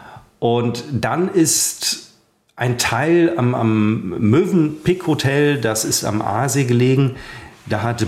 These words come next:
Blinken, der U-S-Außenminister, hat sich dort, ich meine, eine Etage nur gemietet, während das neue Atlantik Hotel, das ist bei uns relativ innenstadtnah, äh, das ist auch teilweise abgesperrt.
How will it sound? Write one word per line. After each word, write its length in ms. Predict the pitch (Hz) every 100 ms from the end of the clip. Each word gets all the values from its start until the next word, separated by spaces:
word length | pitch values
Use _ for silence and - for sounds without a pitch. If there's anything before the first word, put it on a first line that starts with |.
| 82
Blinken, 500 | 113 147 196 160 151
der 280 | 120 117 120
U-S-Außenminister, 1080 | 117 156 - 139 135 135 127 127 - 123 113
hat 160 | 113
sich 280 | 113 117 113
dort, 560 | 101 104 110 110 - - - - - - _
ich 100 | -
meine, 340 | 92 123 120
eine 260 | - 117 131
Etage 440 | 113 104 107 131
nur 600 | 127 117 117 127 139 139 117 117
gemietet, 720 | 117 120 131 139 143 104 90
während 280 | 113 120
das 160 | 110 -
neue 320 | 110 123 131
Atlantik 580 | 117 95 92 143 196 190
Hotel, 360 | 113 120 120 120
das 180 | 113
ist 100 | 113
bei 80 | -
uns 160 | 107 107
relativ 380 | 113 117 107 151
innenstadtnah, 720 | 160 156 131 123 117 117 113 - - - - - - - -
äh, 120 | 113 110
das 220 | 117 123
ist 100 | 185
auch 400 | 131 156 - 123
teilweise 400 | 120 139 139 131
abgesperrt. 540 | 127 - - 123 110